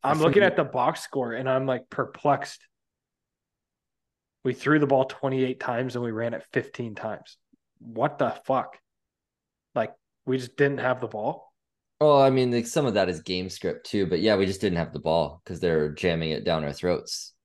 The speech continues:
Speaker 2: Like, you look at that. You had thirteen, you had twenty-eight pass plays and fifteen run plays, right? And there's some
Speaker 1: Yeah.
Speaker 2: sacks in there, but, you know, forty-something plays.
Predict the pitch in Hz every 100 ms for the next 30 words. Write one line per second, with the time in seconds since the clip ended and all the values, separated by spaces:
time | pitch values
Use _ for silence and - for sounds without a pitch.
0 | _ _ _ _ _ _ _ - 92 87
1 | 101 104 117 120 85 78 73 - 98 85
2 | - 104 - - - 101 90 - 110 107
3 | 98 92 101 90 87 - 92 85 80 52
4 | 85 78 76 - 95 - 92 82 82 85
5 | 104 107 117 92 92 110 - _ _ -
6 | 107 113 135 95 - 82 80 - 82 71
7 | 69 82 80 76 - 80 71 - 92 87
8 | 82 82 80 76 - 80 95 110